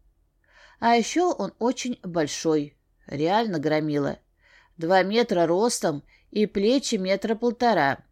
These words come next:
Вытираюсь, украдкой поглядывая туда, где за столом сидят моя подруга и ее папа.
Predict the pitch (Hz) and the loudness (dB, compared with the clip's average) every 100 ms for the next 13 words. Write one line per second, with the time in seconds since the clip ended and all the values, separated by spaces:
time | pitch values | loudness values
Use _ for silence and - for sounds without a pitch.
0 | _ _ _ _ _ _ _ _ _ 302 | _ _ _ _ _ _ _ _ _ 0
1 | 311 294 208 185 185 180 - - - - | 2 4 6 6 4 0 -6 -12 -20 -6
2 | 196 196 196 240 - 247 - 196 175 170 | -4 0 2 2 2 -4 0 0 2 2
3 | 170 156 156 160 147 185 247 247 226 208 | 2 2 0 0 0 2 2 0 -6 -6
4 | 202 190 - 190 170 180 226 - 247 185 | -4 -4 -2 0 0 0 -4 -4 -4 -2
5 | 196 240 262 240 240 233 160 170 190 - | -2 -2 -2 -2 -2 -2 0 -4 -2 -4
6 | 254 247 196 202 170 143 - 143 | -2 -2 -2 -4 -4 -6 -4 -12